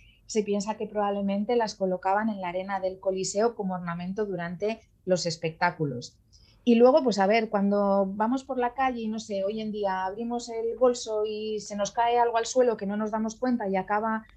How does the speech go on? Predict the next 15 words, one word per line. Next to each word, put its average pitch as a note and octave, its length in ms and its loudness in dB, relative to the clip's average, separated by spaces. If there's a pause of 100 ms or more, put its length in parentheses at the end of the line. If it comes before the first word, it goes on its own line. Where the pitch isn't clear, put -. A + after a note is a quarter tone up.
(100)
en A3 100 2
una A3+ 100 2
alcantarilla, A3+ 800 0 (160)
pues G#3 160 -4
¿qué B3 120 0
suelen B3 340 0
ser? A#3 420 2
Los G3+ 200 -4
objetos B3 460 0
más C#4+ 220 2
pequeños, F#3+ 760 -2
¿no? A#3+ 140 -2
Los A#3+ 180 -6
que G3+ 120 -16
normalmente A3+ 760 2